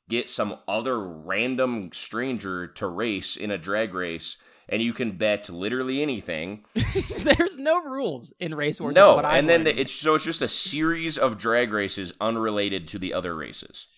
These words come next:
Speaker 2: Yeah, there's, like, a, a whole, like, train of cars, like, in two rows up to the start, and it doesn't seem like they're paired up in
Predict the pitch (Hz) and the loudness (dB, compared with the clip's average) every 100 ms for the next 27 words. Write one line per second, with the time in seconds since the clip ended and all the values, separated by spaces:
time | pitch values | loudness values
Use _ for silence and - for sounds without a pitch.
0 | 202 - 214 254 196 202 208 226 254 269 | -20 -8 -2 0 0 -2 -6 -6 -8 -8
1 | - 214 185 - 170 165 233 226 240 240 | -4 0 0 0 -4 -2 0 2 2 0
2 | 214 113 160 139 - - - 170 165 175 | -2 -4 -8 -10 -12 -16 -12 -4 -2 0
3 | 220 220 170 160 135 - 127 143 160 196 | -2 -2 -4 -8 -8 -12 -6 -4 -4 -4
4 | 190 - - _ 143 131 123 - - 165 | -6 -10 -14 _ -14 -12 -12 -14 -8 -6
5 | 143 - - 247 226 131 143 151 127 110 | -6 -6 -6 -4 -6 -4 -2 0 0 -2
6 | 107 - 135 135 - 147 127 - - 127 | -8 -12 -10 -10 -6 -6 -6 -10 -10 -8
7 | 117 104 - - _ _ 190 196 170 208 | -8 -10 -16 -20 _ _ -2 -2 0 0
8 | 226 269 180 - 220 214 214 214 214 196 | 0 -4 -6 -6 -6 -6 -8 -8 -8 -10
9 | - - _ - 151 147 139 147 160 151 | -12 -20 _ -10 -8 -8 -8 -2 0 0
10 | 139 - - 180 175 165 160 - 143 | -2 -4 -6 -4 -2 0 0 -2 -4